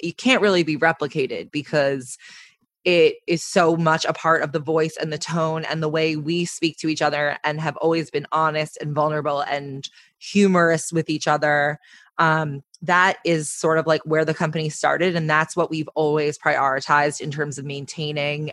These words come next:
and staying loyal to. And so I think that that was just sort of naturally the atmosphere we were sort of able to create because of who, who we were and where we were coming from. And I think that that sort of naturally invited the audience to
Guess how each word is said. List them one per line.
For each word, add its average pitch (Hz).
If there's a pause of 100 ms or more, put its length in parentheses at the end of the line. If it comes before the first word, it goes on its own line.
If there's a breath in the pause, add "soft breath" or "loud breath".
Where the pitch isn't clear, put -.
and 151
staying 139
loyal 143
to. 226 (420 loud breath)
And 175
so 170
I 175
think 190
that 190
that 170
was 170
just 170
sort 165
of 160
naturally 165
the 156
atmosphere 156
we 151
were 151
sort 151
of 151
able 151
to 156
create 156 (200)
because 180
of 170
who, 180 (120)
who 190
we 160
were 165
and 160
where 147
we 143
were 147
coming 226
from. 151 (460 loud breath)
And 170
I 175
think 170
that 165
that 160 (280)
sort 180
of 156
naturally 175
invited 170
the 156
audience 160
to 160